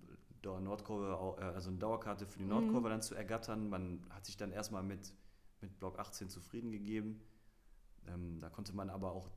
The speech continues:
Speaker 1: zur damaligen Zeit, zweitausendvier, äh, zweitausendfünf war das irgendwie so, dass die Nordkurve auch noch die Nordkurve war. Da wurde auch dann noch oben in Block achtzehn gesungen,
Speaker 2: Mhm.
Speaker 1: wenn irgendwas angestimmt worden ist.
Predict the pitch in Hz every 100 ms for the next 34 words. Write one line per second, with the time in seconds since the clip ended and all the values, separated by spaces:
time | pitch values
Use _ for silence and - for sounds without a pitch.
0 | - 98 95 107 110 107 101 - 101 101
1 | 101 104 104 95 98 - - 120 120 117
2 | - - - - - - - - - -
3 | - 98 101 101 98 95 113 107 104 107
4 | 107 110 107 104 107 107 104 104 101 113
5 | 113 110 104 95 104 101 101 104 104 107
6 | 95 90 110 139 113 92 107 95 101 -
7 | 98 95 92 76 101 98 95 90 87 87
8 | - - - 101 98 98 98 - - -
9 | - - - - - - - - - 101
10 | 104 117 123 120 117 113 113 98 107 101
11 | 104 92 110 107 - 104 104 - 107 95
12 | 98 98 101 104 -